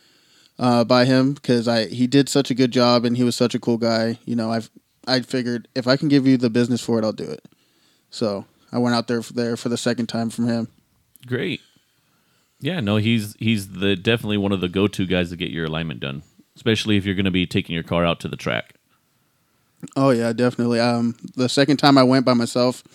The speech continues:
Speaker 1: to get the ball joints done, I had two or three guys show up behind me. One guy with an S two thousand, another guy with a Subaru, and then I think the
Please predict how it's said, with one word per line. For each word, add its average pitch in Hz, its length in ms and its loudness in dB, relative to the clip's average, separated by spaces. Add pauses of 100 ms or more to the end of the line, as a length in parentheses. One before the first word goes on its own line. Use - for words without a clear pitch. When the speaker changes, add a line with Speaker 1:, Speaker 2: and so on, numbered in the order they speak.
(480)
Speaker 1:
to - 100 -8
get 123 120 0
the 117 80 -2
ball 113 180 2
joints 117 280 -2
done, 113 360 -2 (560)
I 107 540 -2
had 113 420 0 (140)
two 127 360 4
or 120 120 4
three 117 260 -2
guys 117 280 0
show 110 240 0
up 110 200 0
behind 110 300 -2
me. 120 100 0
One 117 220 -2
guy 113 160 0
with 113 120 -4
an 120 60 -4
S 113 140 -4
two - 120 -8
thousand, 117 560 0 (460)
another 117 180 0
guy 117 140 4
with 110 100 0
a 110 40 -4
Subaru, 117 800 0 (560)
and 117 200 -4
then 110 240 -2
I 110 80 -4
think 117 200 -6
the 123 100 -6